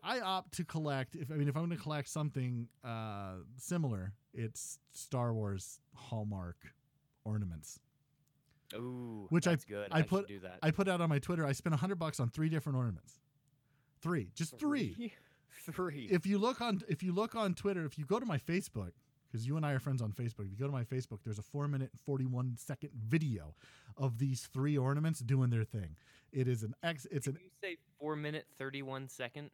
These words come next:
Speaker 1: No, four minute, forty-one second.
Speaker 2: Four <laughs> minute, forty-one second video of three ornaments.
Speaker 1: Yes. Uh, one is the Death Star, one is an X-Wing, and one is Darth Vader's tie Fighter.
Speaker 2: Oh, God. I may have to get those myself.
Speaker 1: Dude,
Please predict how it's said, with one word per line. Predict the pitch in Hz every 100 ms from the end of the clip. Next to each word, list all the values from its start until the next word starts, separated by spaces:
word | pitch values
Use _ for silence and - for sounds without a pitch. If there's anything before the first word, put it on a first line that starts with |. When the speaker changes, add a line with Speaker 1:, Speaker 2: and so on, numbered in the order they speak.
| 147
Speaker 1:
No, | 147 131 107
four | 156 151
minute, | 143 135
forty-one | - 147 139 127 110 101
second. | 104 90 87 - _ _ _ _ -
Speaker 2:
Four | - 180 -
<laughs> |
minute, | 196 175 -
forty-one | - 160 170 175 160 156 143
second | - 139 131 -
video | 110 127 101 101 104 95 - - _ -
of | 135 127 - -
three | 147 143 143
ornaments. | 120 123 98 90 82 160
Speaker 1:
Yes. | 175 170 127 - 156
Uh, | 151
one | 165 190
is | 156
the | 151
Death | 143 170
Star, | - 185 175
one | 156 151
is | 135
an | 135
X-Wing, | 139 - 139 139 143
and | 120
one | 123 131
is | 120
Darth | 113 120 117
Vader's | 113 113 110
tie | - 104
Fighter. | 98 85 71 - _ _ _ _ -
Speaker 2:
Oh, | 113 101 87 82 - 87
God. | 87 85 87
I |
may | 95 98
have | 92 -
to |
get | 85 -
those | - 90
myself. | - 87 - 90
Speaker 1:
Dude, | 190 196 190